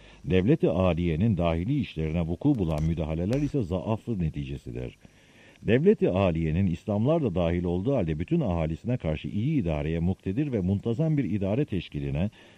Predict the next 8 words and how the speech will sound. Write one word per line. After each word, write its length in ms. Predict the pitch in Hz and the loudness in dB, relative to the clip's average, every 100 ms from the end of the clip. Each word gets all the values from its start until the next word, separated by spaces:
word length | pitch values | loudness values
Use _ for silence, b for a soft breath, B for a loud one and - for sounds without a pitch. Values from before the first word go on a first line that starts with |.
| - | -2
muvaffak 480 | 90 87 78 185 180 | 2 2 2 0 2
olduğunu 300 | 165 143 139 | 2 4 2
iddia 380 | 131 123 135 | 2 0 2
etmek 360 | 123 - 123 98 | 0 0 -2 2
büyük 240 | 110 147 | 2 2
bir 140 | 131 110 | 0 0
cesaret 520 | 98 87 78 78 - | -2 -2 -2 -2 -2
olur. 280 | 69 69 | -4 -4